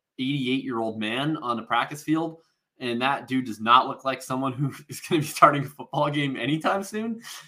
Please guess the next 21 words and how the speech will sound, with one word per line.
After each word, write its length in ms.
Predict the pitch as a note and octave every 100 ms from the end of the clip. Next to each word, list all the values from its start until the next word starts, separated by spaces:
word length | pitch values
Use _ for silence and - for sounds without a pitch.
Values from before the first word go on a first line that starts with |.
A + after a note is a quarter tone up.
| - _
So 400 | - D3 C3+ B2+
I'm 160 | C#3+ E3+
not 220 | F3+ D3+
buying 360 | C3+ D3 D#3+ D#3
that 140 | C#3
Lamar 480 | C3+ B2+ B2+ C3 C3
is 120 | A#2+
gonna 160 | - B2+
be 100 | A#2+
playing 320 | - B2 B2
this 140 | A#2 A#2+
week. 240 | A#2+ A#2
I, 120 | A2+
I'm, 220 | G#2+ G#2+
I 100 | G#2+
would 120 | A#2 A2+
be 60 |
selling 460 | G#2+ C#3 C3 A#2+ G#2+
that. 760 | F#2+ F#2+ - _ _ _ _
Um, 480 | G#2+ G#2+ G#2+ G#2 G#2 - _ _ -
and 460 | A2 A2 G#2+ G#2+